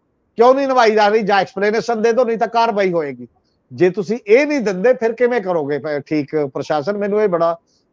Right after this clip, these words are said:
ਅਹ, ਮਿਲਗੋਭਾ ਜਿਹਾ ਲੱਗਦਾ, ਬੜੀਆਂ ਉਲਝਣਾਂ ਲੱਗਦੀਆਂ ਨੇ। ਔਰ ਇਹ ਤਾਂ ਮੋਟਾ ਜਿਹਾ ਫੰਡਾ ਹੈ, ਮੈਨੂੰ ਲੱਗਦਾ ਕੋਈ ਵੀ senior ਬਿਊਰੋਕਰੇਟ ਦੱਸ ਦੇਗਾ ਜੇ chief minister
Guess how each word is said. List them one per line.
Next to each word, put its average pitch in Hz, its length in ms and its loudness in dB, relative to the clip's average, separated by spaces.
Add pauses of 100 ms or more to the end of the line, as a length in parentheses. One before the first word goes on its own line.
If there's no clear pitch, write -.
ਅਹ, 170 220 -2
ਮਿਲਗੋਭਾ 208 680 2
ਜਿਹਾ 196 140 2
ਲੱਗਦਾ, 170 320 0
ਬੜੀਆਂ 208 280 0
ਉਲਝਣਾਂ 208 380 -2
ਲੱਗਦੀਆਂ 160 400 -8
ਨੇ। 202 100 -12 (400)
ਔਰ 202 120 2 (100)
ਇਹ 240 140 6
ਤਾਂ 269 180 -2
ਮੋਟਾ 196 480 2
ਜਿਹਾ 208 140 2
ਫੰਡਾ 170 320 -4
ਹੈ, 190 140 -2 (380)
ਮੈਨੂੰ 196 200 -2
ਲੱਗਦਾ 214 240 0
ਕੋਈ 233 280 2
ਵੀ 240 180 -2
senior 226 380 -2
ਬਿਊਰੋਕਰੇਟ 185 520 -2
ਦੱਸ 160 320 -6
ਦੇਗਾ 214 220 0
ਜੇ 202 120 0
chief 185 200 -4
minister 175 540 -4